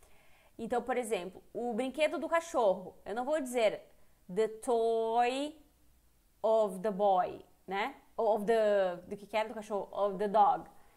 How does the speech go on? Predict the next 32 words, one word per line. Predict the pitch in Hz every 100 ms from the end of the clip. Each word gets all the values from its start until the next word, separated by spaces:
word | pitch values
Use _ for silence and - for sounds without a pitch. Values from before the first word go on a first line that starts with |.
| - _ - - - _
Ah, | 220 220 214 208 196 - 190
the | 214
toy | - 262 302 - 254
of | 208
the | 240
dog. | 202 202 160 - - - - - _ _ _ _ _ -
Eu | 220
não | 226
vou | 233
falar | 302 339
isso, | 330 214 - -
eu |
vou | 190
fazer | 190 208
essa | 202 214
estrutura | 208 240 254 285
aqui. | - 240 170 -
Então, | 190 180 185
the | 180 185
dog's | 160 180 180 180 202 240 - - - - - - - - _ _ _
toy, | - 330 196 156 160 - - _ _ _ _ - -
tá? | 185 175 254 - - _ - - - - _ -
Ah, | - 214 214 208 208 196 196 - -
bom, | 190 180 - - -
a |
gente | 190 190 190
já | 175
vai | 196
ver | 185 190
mais | 196 214 214 196 175 175 - - -
detalhes, | 233 240 - - -
né? | 175 285